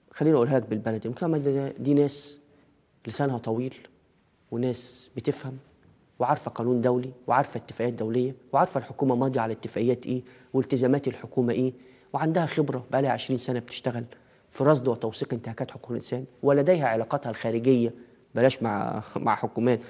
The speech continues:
لديها علاقاتها الخارجية مع منظمات دولية عربية وإقليمية ودولية،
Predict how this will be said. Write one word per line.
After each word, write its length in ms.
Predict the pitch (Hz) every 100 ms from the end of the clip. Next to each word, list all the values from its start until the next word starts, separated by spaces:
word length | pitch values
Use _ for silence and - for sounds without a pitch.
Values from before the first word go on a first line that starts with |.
| -
لديها 140 | 123 139
علاقاتها 320 | 127 143 131
الخارجية 440 | - 117 127 143
مع 220 | 123 107
منظمات 560 | 120 127 131 120 131 156
دولية 580 | 127 117 123 135 123 120 - -
عربية 500 | 117 143 131 147 139
وإقليمية 600 | 117 67 - 123 123 135
ودولية، 600 | 117 113 113 127 135 127